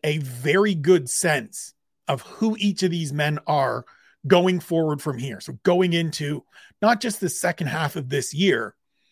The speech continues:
but into next year and the next couple of years of their career. Anthony Smith has been around for a while. He's a little bit older. He's not, like,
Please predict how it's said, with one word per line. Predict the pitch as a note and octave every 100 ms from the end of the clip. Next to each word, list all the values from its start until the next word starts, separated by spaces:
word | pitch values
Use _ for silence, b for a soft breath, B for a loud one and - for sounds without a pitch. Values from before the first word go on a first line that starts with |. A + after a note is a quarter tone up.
| _ _
but | - -
into | A3+ G3 F#3+
next | E3+ D#3+ E3
year | D#3+
and | C#3+
the |
next | D3 D#3 -
couple | - F3 F3
of | D#3
years | D3+ C3+
of | C3+
their | B2
career. | B2 B2+ D3+ A2 B B B _
Anthony | G3 G3 F3+
Smith | F3+ F3
has | D3+
been | - D3+
around | C#3 C#3+ C#3+
for | D3+
a | C3
while. | C3+ E3 F#3 - _ _ _ _
He's | C3+
a | C3
little | B2+ F3 F#3
bit | E3 E3+
older. | E3 E3+ F3
He's | D#3
not, | E3 D#3
like, | C3 B2